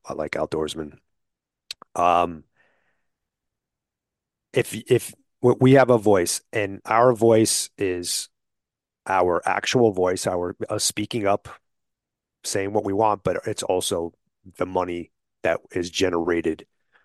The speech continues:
from what we do that goes back into conservation.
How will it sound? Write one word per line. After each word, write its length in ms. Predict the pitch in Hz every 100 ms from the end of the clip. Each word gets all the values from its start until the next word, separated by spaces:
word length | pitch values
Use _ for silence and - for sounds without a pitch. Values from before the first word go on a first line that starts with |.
| _
from 280 | - 98 95
what 220 | 95 95
we 140 | 98 104
do 480 | 92 87 82 80 - _ -
that 140 | 85
goes 240 | - 90 92
back 260 | 78 80
into 140 | 82 -
conservation. 640 | 82 87 - 78 - -